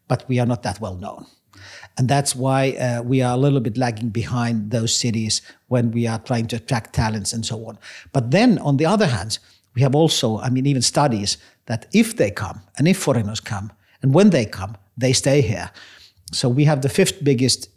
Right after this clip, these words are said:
E U agency, the E U Chemical Agency in, in town, and they have the, the lowest, uh, turnover b-, b-, within their personnel. So all the Europeans who have, who came to Helsinki for ten years ago,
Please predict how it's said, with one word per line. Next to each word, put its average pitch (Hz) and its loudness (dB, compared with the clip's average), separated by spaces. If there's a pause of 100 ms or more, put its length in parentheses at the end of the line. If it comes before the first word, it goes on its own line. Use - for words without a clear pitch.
E 139 2
U 123 2 (160)
agency, 123 0
the 127 -4 (100)
E - -2
U 131 2
Chemical 127 0
Agency 120 0
in, 120 -2
in 120 -2
town, 147 2 (440)
and 127 2
they 147 4
have 120 0
the, 127 2
the 120 -2 (300)
lowest, 139 4
uh, 113 -6 (320)
turnover 110 0
b-, 113 -8
b-, - -8
within 123 0
their 123 0
personnel. 113 -6 (160)
So - -2
all 170 4
the 147 2
Europeans 135 2
who 135 2
have, 120 -2
who 143 -2
came 127 0
to - -4
Helsinki 127 -2
for 110 -8
ten 123 2
years 123 4
ago, 120 0